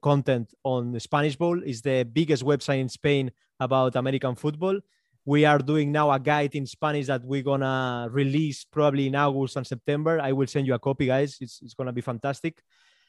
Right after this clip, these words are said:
And also my personal, uh, Instagram and Twitter is Ruben F Vargas. So it's always pleasure to connect with Giants fans around the world, talking about our beloved Giants, about N F L.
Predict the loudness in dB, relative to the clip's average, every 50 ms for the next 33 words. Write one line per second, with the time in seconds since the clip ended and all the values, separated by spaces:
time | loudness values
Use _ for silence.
0 | _ _ _ _ _ 0 4 6 6 8 6 6 4 2 2 4 4 4 4 2
1 | 0 0 2 2 2 2 2 0 0 0 -2 -4 -2 -2 -2 -2 0 0 0 0
2 | 0 0 0 -2 -2 -4 -4 -6 -6 -6 -4 -6 -6 -4 0 0 2 2 2 2
3 | 0 -2 -4 -4 -4 -4 -2 0 0 0 0 0 -4 -4 -4 -2 0 0 2 2
4 | 0 0 -2 -8 -10 _ _ -2 0 0 0 0 -2 -18 -20 _ -2 2 2 2
5 | 2 2 -2 -4 -4 -6 -12 -20 -20 _ _ _ _ _ _ _ _ -10 -2 0
6 | 0 2 2 0 0 -2 -4 -4 -6 -6 -2 0 0 2 2 0 -2 -2 -2 -2
7 | 0 -2 -2 -2 -4 -2 -2 -2 -2 -2 -4 -6 -6 -4 -2 -2 -2 -2 -4 -6
8 | -6 -4 -4 -4 -4 -6 -6 -4 -4 -4 -2 -2 -2 0 0 2 2 2 2 0
9 | 0 -2 -6 _ -6 -4 -4 -4 -6 -6 -4 -2 0 0 0 2 0 0 -4 _
10 | _ -4 -2 0 2 0 0 2 2 4 4 4 2 0 0 -2 -2 0 0 -2
11 | -2 -4 -4 -4 -4 -2 0 0 0 0 -2 -4 -4 -4 -4 -2 0 0 0 -2